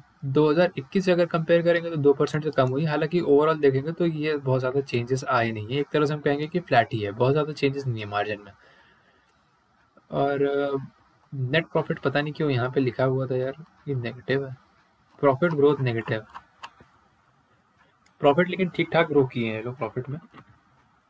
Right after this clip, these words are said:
और trailing twelve month और, अ, दो हज़ार बाईस को compare करें तो वहाँ पे भी बढ़ा हुआ है हम लोग का प्रॉफिट। Cash flow wise देखेंगे तो positive company है।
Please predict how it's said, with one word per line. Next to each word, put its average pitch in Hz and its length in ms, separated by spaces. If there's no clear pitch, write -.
और 123 300
trailing 143 380
twelve 170 200
month 170 220
और, 156 300
अ, 139 640
दो 139 100
हज़ार 160 160
बाईस 143 220
को 165 100
compare 156 340
करें 156 180
तो 156 100
वहाँ 135 160
पे 143 120
भी 156 140
बढ़ा 131 260
हुआ 107 180
है 104 80
हम 110 60
लोग 113 100
का 113 60
प्रॉफिट। 113 360
Cash 156 300
flow 196 100
wise 180 160
देखेंगे 160 300
तो 131 80
positive 143 420
company 156 460
है। 165 100